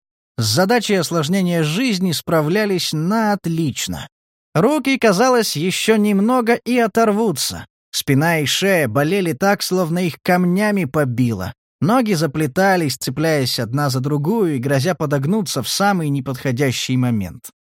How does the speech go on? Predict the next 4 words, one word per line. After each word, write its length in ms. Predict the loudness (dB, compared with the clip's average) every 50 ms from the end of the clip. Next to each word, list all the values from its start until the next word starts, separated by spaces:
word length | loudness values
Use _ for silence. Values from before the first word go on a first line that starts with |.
| _ _ _ -6
"Слушай, 580 | -4 0 0 2 2 2 0 -2 -2 -4 -6 -8 _ _ _ _ _ _ _
а 180 | 0 2 2 2
что 360 | 0 0 0 0 0 -2 -2 -6 _ _ _ _ _
будет?" 600 | -6 0 2 4 4 4 4 2 0 -2 -6 -12